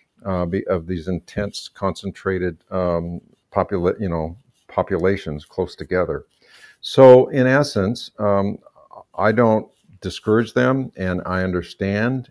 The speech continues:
And, uh, sometimes I go vegan, sometimes I go vegetarian.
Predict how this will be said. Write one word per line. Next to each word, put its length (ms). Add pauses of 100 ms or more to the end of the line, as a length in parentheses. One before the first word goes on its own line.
(140)
And, 420
uh, 160
sometimes 540
I 80
go 180
vegan, 360
sometimes 400
I 60
go 140
vegetarian. 800